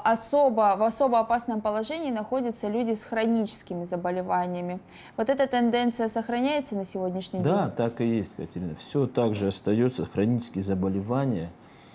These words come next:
Speaker 2: конечно, за-, усложняют лечение пациентов этих.
Speaker 1: А насколько, э, хорошо налажено взаимодействие между, э, госпиталями? Вот у нас в республике, потому что я так понимаю, что периодически,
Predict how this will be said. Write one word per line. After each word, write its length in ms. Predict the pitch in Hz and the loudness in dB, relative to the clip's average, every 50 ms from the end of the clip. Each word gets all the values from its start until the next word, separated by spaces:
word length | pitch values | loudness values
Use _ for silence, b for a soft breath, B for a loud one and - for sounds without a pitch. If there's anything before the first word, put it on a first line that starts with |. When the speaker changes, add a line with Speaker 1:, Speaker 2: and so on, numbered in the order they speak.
| B B B B B B B - - - | B B B B B B B -16 -10 -6
Speaker 2:
конечно, 400 | 101 101 107 107 101 - 78 95 | -2 0 0 0 0 -2 -4 -4
за-, 160 | 95 95 98 - - | -4 -4 -4 -6 -6
усложняют 720 | 107 - - 104 104 95 98 107 107 104 101 92 90 - | -6 -4 -2 -2 -2 0 0 0 0 0 0 -2 -2 -4
лечение 680 | - 92 87 - - 107 107 104 104 95 87 85 80 78 80 - - - - | -4 -4 -4 -2 0 2 2 2 2 2 0 -2 -2 -4 -8 -10 -16 -16 -12
пациентов 600 | - 82 - - - 87 87 87 90 - - - 92 - | -10 -8 -8 -6 -6 -6 -6 -6 -8 -10 -12 -14 -14 -14
этих. 260 | - - - - - B B B B B B B | -14 -16 -16 -16 -18 B B B B B B B
Speaker 1:
А 140 | B 220 226 | B 2 2
насколько, 460 | 233 262 269 262 - 381 403 403 392 | 4 2 2 0 0 0 0 2 2
э, 380 | 339 269 262 247 214 233 240 240 | 2 2 2 2 2 2 2 2
хорошо 420 | 247 269 262 269 269 269 349 359 - - | 2 2 2 2 2 0 0 -2 0 2
налажено 580 | 254 247 247 262 277 294 277 269 262 247 247 233 | 2 4 6 6 4 4 4 2 2 2 2 2
взаимодействие 840 | 226 233 240 240 233 233 233 214 254 277 277 269 - 233 233 233 | 2 2 4 4 4 2 2 2 0 0 -2 -2 0 2 2 4
между, 440 | 226 226 240 254 247 226 208 202 226 | 4 4 2 2 2 2 2 2 4
э, 420 | 226 220 208 - - 214 208 208 | 4 4 4 2 2 0 0 0
госпиталями? 720 | 202 220 226 - - 240 - 240 247 285 320 359 330 269 233 | 0 -2 -2 -4 -6 -4 -2 0 2 2 2 2 2 0 0
Вот 160 | 214 214 - | -2 -2 0
у 40 | 226 | 0
нас 260 | 240 254 247 233 - - | 2 2 2 2 0 -4
в 40 | |
республике, 580 | 220 233 233 - - 269 226 202 196 190 - 190 | -6 -6 -4 -4 -2 -2 0 0 -2 -2 -4 -6
потому 320 | 185 190 190 202 214 240 | -6 -4 -4 -2 -2 -2
что 160 | 233 - - 240 | -2 -2 -4 -2
я 140 | 233 240 | -2 -2
так 140 | 240 240 233 - | -2 -4 -6 -4
понимаю, 600 | - 233 233 226 233 233 247 277 330 349 320 269 | -2 0 0 2 2 2 2 2 2 2 2 0
что 360 | 262 - - 240 226 220 220 | -2 -6 -4 0 0 0 0
периодически, 840 | 220 - 226 226 226 220 214 240 311 311 - - - - - 226 208 | -2 -2 0 0 2 0 0 -2 -4 -4 -6 -8 -10 -6 -4 -4 -4